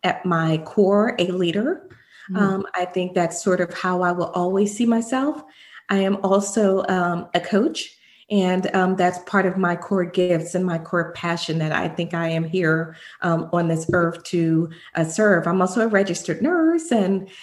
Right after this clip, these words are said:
Speaker 1: you know, I've done lots of amazing things in my career, uh, everything from, you know, sort of having bedside care and caring for patients, uh, in that time of need to being an executive role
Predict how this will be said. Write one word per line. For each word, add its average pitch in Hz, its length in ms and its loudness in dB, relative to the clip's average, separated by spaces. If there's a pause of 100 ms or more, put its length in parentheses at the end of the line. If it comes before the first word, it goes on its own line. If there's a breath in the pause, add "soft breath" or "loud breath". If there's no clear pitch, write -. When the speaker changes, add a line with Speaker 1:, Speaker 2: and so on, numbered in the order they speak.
(220 loud breath)
Speaker 1:
you 233 80 2
know, 196 160 4
I've 180 380 0
done 190 240 4
lots 202 300 0
of 233 260 0
amazing 220 580 4
things 208 320 4
in 196 80 0
my 170 140 0
career, 190 840 2 (380 loud breath)
uh, 175 360 -4
everything 196 520 2
from, 180 340 0
you 190 140 0
know, 165 240 2
sort 175 260 -4
of 170 160 0
having 170 560 0 (320 loud breath)
bedside 240 460 2
care 226 320 2
and 202 200 0
caring 240 380 0
for 233 80 -4
patients, 226 800 0 (320 loud breath)
uh, 190 160 2
in 190 120 2
that 196 200 2
time 226 280 0
of 220 100 0
need 214 440 0
to 190 340 2
being 180 360 2
an 170 100 0
executive 190 600 0
role 214 280 2